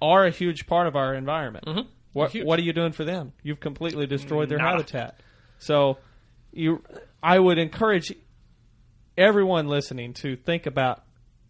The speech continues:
Speaker 1: every move they make, every project they do, how it affects a non-game species.
Speaker 2: Mm-hmm.
Speaker 1: And in this property, we can benefit a lot of species, not just the deer, but everything else.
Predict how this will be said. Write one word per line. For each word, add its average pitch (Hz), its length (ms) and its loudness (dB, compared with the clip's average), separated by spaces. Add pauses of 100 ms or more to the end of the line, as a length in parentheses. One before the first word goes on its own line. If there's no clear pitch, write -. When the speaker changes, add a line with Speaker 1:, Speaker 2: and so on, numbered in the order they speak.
Speaker 1:
every 185 260 4
move 185 220 0
they 170 140 0
make, 156 260 -4
every 151 260 -4
project 151 480 -2
they 139 120 -6
do, 143 260 -4 (140)
how 156 220 2
it 143 60 0
affects - 580 -6 (720)
a 139 80 -2
non-game 139 560 -2
species. - 640 -12 (640)
Speaker 2:
Mm-hmm. 185 200 -10 (120)
Speaker 1:
And 127 360 -4 (400)
in 147 320 -6
this 156 200 0
property, 160 760 -2 (640)
we 156 140 -4
can 143 160 -4
benefit 143 380 -2
a 123 60 -4
lot 135 460 0
of 135 80 -2
species, 127 640 -8
not 135 300 -6
just 139 300 -6
the 139 60 -8
deer, 123 280 -6
but 113 200 -8
everything 127 440 -8
else. 113 200 -10